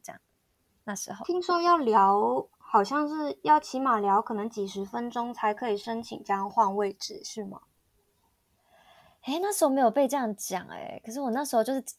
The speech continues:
Speaker 1: 我觉得不喜欢，或我觉得他很烦，我就会 <laughs> 跟他说我要换。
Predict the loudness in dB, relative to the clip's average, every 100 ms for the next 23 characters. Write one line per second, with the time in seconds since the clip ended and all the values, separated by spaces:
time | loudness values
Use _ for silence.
0 | -8 -6 -4 -4 -4 -6 -6 -6 -2 -4
1 | -4 -10 -10 -12 -14 -16 -12 -12 -12 -12
2 | -6 -2 -2 -4 -16 _ _ -20 _ -2
3 | -2 0 2 2 0 0 0 -2 -2 -6
4 | -6